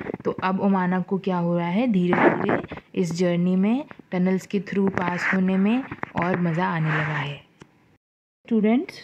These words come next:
so now, um, I am going to show you video।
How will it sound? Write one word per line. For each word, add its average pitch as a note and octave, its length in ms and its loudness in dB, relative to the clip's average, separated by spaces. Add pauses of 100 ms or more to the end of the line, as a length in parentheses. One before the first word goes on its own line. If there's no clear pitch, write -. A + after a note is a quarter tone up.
(180)
so A3 220 6
now, A3+ 200 4 (240)
um, G3 400 4 (140)
I G3 160 2
am A3+ 120 6
going A3 260 6
to G#3+ 220 0
show G3 300 4
you C#4+ 320 2
video। F#3+ 540 2